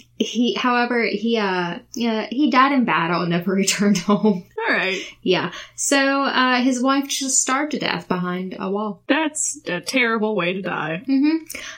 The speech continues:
Speaker 1: Uh, when the manor was renovated, the new owner had his builders tear down the wall behind which she was trapped. Uh, the next day, the worker who tore down the wall was working on the roof of the manor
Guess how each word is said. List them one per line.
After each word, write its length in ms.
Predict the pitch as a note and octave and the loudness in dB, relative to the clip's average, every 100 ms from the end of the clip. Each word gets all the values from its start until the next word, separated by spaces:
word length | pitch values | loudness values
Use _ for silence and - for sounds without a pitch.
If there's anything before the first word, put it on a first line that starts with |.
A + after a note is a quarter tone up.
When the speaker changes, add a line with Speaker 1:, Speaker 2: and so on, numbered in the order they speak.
| - | 0
Speaker 1:
Uh, 200 | A#3+ - | 2 4
when 160 | C4+ C4 | 4 4
the 60 | |
manor 300 | B3 A#3+ B3+ | 4 2 2
was 180 | B3+ G3 | 2 2
renovated, 680 | F#3+ G#3 B3+ C#4+ D4+ E4 G#3 | 2 2 4 4 4 4 4
the 100 | G3+ | 4
new 320 | G3+ G3+ A#3 | 4 4 2
owner 280 | A#3 A#3 A3+ | 2 0 0
had 180 | G#3+ G3+ | 0 0
his 180 | G3+ E3+ | 0 0
builders 580 | F3+ F#3 F#3 F#3 F3 F3+ | -2 -2 -2 -2 -4 -8
tear 360 | - - G3 F#3 | -8 -2 0 0
down 480 | E3+ F#3 F#3+ G#3+ A#3 | -2 -2 -2 0 0
the 100 | A#3 | 0
wall 240 | A#3 A3+ | 0 0
behind 360 | A#3 G#3 F#3 F3 | -2 -2 -2 -2
which 200 | E3+ - | -2 -4
she 200 | - - | -6 -6
was 200 | F3+ - | -8 -8
trapped. 440 | - - - - - - - _ - | -8 -8 -10 -16 -18 -20 -20 _ 0
Uh, 240 | F#3+ F3+ | 2 4
the 80 | G3 | 2
next 240 | G3+ G3+ | 2 0
day, 180 | G3+ F#3+ | 2 2
the 120 | F#3 | 2
worker 300 | F#3 F#3 F#3+ | 2 0 -2
who 180 | F3+ F#3 | -2 -2
tore 240 | - F#3 F3 | -2 -2 0
down 280 | F3+ G3 G3+ | 0 0 0
the 80 | |
wall 360 | F3+ E3+ E3+ E3 | 0 0 0 0
was 220 | F3 F3 | -2 0
working 320 | F3 F3 F#3 | -2 -2 -4
on 100 | F3+ | -4
the 100 | E3+ | -4
roof 360 | D#3+ E3+ F3+ F#3 | -2 -2 -2 -4
of 180 | A3 G#3+ | -4 -2
the 60 | A3+ | -2
manor 460 | A#3 A#3+ B3+ C4+ | -2 -2 -2 -4